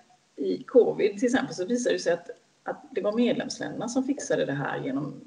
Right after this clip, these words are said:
liksom, att parera i hälso- och sjukvårdssystemen, genom att anpassa arbets-, eh, eh,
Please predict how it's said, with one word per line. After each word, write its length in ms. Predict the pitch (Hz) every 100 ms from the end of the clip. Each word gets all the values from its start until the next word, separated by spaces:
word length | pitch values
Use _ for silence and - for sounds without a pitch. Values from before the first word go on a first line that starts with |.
| -
liksom, 220 | 156 156
att 120 | 147 165
parera 440 | 170 156 156 160
i 40 |
hälso- 240 | 165 156 156
och 80 | 151
sjukvårdssystemen, 1080 | 156 147 156 - 143 - 147 - - - 156
genom 240 | 156 151
att 220 | 147 - - - -
anpassa 500 | 160 147 151 - 156
arbets-, 460 | - 151 - - - - - - _
eh, 480 | - 73 - - 76
eh, 640 | - - - 107 127 107